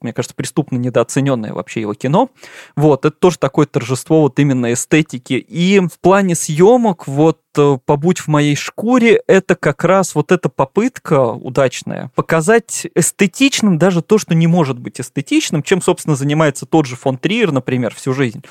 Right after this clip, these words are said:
Мне вообще кажется, что фон Триер поставил своей задачей, да, показывать красиво то, что красивым быть не может, например, смерть, и показывать некрасиво то, что все привыкли делать эстетичным. Ну, например, секс, да, у него секс всегда очень животный такой, грубый,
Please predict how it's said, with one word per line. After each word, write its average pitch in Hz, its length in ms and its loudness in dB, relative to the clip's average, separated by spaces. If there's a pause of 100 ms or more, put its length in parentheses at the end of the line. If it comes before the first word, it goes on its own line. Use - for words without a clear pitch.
Мне 139 180 2
вообще 135 260 2
кажется, 127 280 -2
что - 160 -6
фон 139 180 -2
Триер 226 220 -2
поставил 147 320 0
своей 139 220 0
задачей, 135 460 0
да, 135 120 -4
показывать 135 600 -2
красиво 160 520 2
то, 156 140 2
что 151 160 -6
красивым 147 460 0
быть 139 180 -2
не 156 80 2
может, 247 360 2
например, 135 380 -2
смерть, 127 400 -4
и 180 120 -2
показывать 175 500 0
некрасиво 190 580 2
то, 202 140 2
что - 160 -4
все - 200 0
привыкли 151 420 -2
делать 147 320 2
эстетичным. 143 580 -2
Ну, 156 80 2
например, 135 360 0
секс, - 340 -2
да, 139 100 2
у 139 80 2
него 135 180 0
секс 160 240 0
всегда 131 360 2
очень 123 300 -2
животный 135 500 0
такой, 120 380 -2
грубый, 139 560 0